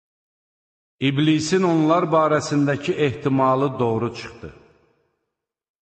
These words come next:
Bir dəstə mömindən başqa qalanları onun toruna düşdülər.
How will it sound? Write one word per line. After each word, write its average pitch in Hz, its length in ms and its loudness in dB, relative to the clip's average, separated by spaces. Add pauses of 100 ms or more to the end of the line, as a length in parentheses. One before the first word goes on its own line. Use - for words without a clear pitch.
(140)
Bir 127 240 0
dəstə 110 380 -4
mömindən 107 840 0
başqa 110 420 -2 (1040)
qalanları 107 600 0
onun 98 400 -4
toruna 90 440 -6
düşdülər. 78 540 -14